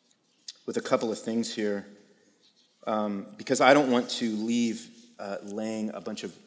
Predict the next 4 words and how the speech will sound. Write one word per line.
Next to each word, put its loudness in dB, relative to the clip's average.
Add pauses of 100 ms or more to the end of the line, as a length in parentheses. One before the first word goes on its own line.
(180)
burdens -8 (600)
on -6
you, -6
because -8